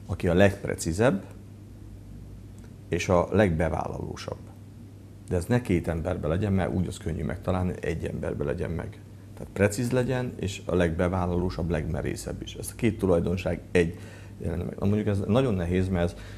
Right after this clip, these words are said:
körülbelül minden százezredik ember ilyen, körülbelül, aki ezt, ezt olyan szinten megtudja, mint egy, mint egy nagyon jó pilóta. És hogy ezt kidolgozták, rájöttek, hogy ez különböző szakmákon belül bizonyos pozíciókba ezt az általános életbe is lehet használni.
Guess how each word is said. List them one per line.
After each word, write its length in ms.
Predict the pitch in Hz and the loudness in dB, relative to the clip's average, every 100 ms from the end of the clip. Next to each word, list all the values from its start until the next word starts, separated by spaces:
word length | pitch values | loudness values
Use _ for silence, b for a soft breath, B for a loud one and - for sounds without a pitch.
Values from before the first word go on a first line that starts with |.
| B | B
körülbelül 400 | - 104 87 90 | 4 6 6 4
minden 420 | 87 95 85 80 92 147 | 6 6 6 4 0 -4
százezredik 680 | - 98 95 90 82 80 78 | 2 4 4 2 -2 -2 0
ember 280 | 82 82 82 | 0 0 0
ilyen, 300 | 82 101 110 | 2 0 -2
körülbelül, 480 | - 87 85 87 90 | -2 -2 2 2 2
aki 240 | 87 - - | 0 0 -2
ezt, 240 | 95 - | -2 0
ezt 240 | 92 95 - - - - | -2 -2 -6 -6 -2 0
olyan 180 | 90 85 | 0 0
szinten 320 | 85 92 80 | 0 -2 0
megtudja, 400 | 78 82 - 92 | 0 -2 -2 -2
mint 180 | 87 - | -2 -2
egy, 100 | - - | -4 -2
mint 200 | 82 82 | -2 0
egy 140 | 78 | -2
nagyon 220 | 85 95 | 0 0
jó 120 | 95 107 | 0 -2
pilóta. 460 | - 135 139 151 B B B B | 0 0 0 -4 B B B B
És 60 | |
hogy 100 | 101 | 2
ezt 160 | 95 95 | 4 6
kidolgozták, 840 | 175 143 87 73 - 90 104 131 - B - | 6 8 6 4 0 0 0 -2 -6 B 2
rájöttek, 640 | 127 82 76 - 98 104 | 4 6 2 2 0 2
hogy 200 | - 101 | 2 2
ez 200 | 98 - | 2 2
különböző 520 | 131 107 87 82 85 | 4 6 6 4 2
szakmákon 680 | 80 113 107 95 80 - 80 | 4 4 4 0 0 -2 0
belül 260 | 95 110 104 | 4 4 4
bizonyos 420 | 110 85 78 76 | 4 2 0 0
pozíciókba 880 | 98 90 76 - 80 78 - 117 B B B | 2 2 2 0 0 2 4 2 B B B
ezt 200 | - - | -8 -2
az 100 | 95 | 2
általános 520 | 113 85 78 76 76 90 | 4 4 2 0 0 2
életbe 380 | 82 76 67 | 2 2 0
is 120 | 69 - | -2 -2
lehet 200 | 58 - | -6 -6
használni. 540 | - - - - | -10 -8 -8 -8